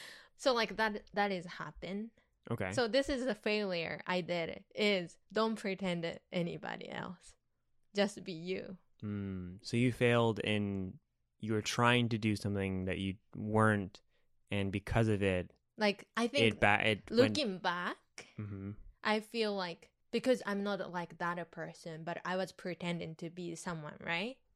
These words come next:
Speaker 2: Yeah. So
Speaker 1: So
Speaker 2: you
Speaker 1: I feel like it's, from someone's view, this girl is not real. Like, it's, like, pretending something.
Speaker 2: Yeah. Okay.
Speaker 1: I feel, I don't know, but, uh, like, I feel that it was part of the reason.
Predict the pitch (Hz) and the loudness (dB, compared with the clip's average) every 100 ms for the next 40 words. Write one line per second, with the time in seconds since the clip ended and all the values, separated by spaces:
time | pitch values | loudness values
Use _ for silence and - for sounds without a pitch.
0 | _ - 98 90 - - 233 214 214 214 | _ -6 -4 -4 0 4 6 6 4 4
1 | 254 214 196 180 - - _ - - - | 2 2 0 -4 -12 -20 _ -20 -20 2
2 | 233 220 202 196 233 214 202 175 175 165 | 4 6 2 -2 0 2 2 0 -4 0
3 | 202 190 175 160 _ 180 208 202 - - | 2 4 2 -6 _ 2 4 4 -2 -2
4 | 202 185 175 175 170 160 175 185 170 147 | 0 2 -2 -4 -4 -4 -2 -2 -2 -6
5 | - - - - 190 - - - 208 170 | -6 -8 -8 -6 -6 -6 -14 -16 -10 -8
6 | - - 185 170 180 165 160 156 151 151 | -8 -4 -4 -2 -6 -6 -10 -12 -14 -14
7 | 160 - _ _ 277 - 107 98 92 - | -16 -20 _ _ -20 -8 -6 -4 -6 -10
8 | _ _ _ 165 139 110 - _ _ _ | _ _ _ 2 2 0 -6 _ _ _
9 | - - 208 208 247 320 165 - - 370 | -20 0 2 2 0 -2 -2 -4 -4 0
10 | 539 440 214 233 440 - - - 196 196 | 2 4 2 2 -2 -10 -10 -4 0 0
11 | 180 - 196 196 247 262 214 202 196 _ | -2 0 -2 -2 -4 0 0 0 -6 _
12 | _ 202 202 190 196 185 - - - - | _ 2 4 2 0 -4 -10 -20 -20 -4
13 | 254 233 196 170 160 165 165 - - - | 2 4 2 0 -4 -4 -6 -8 -12 -14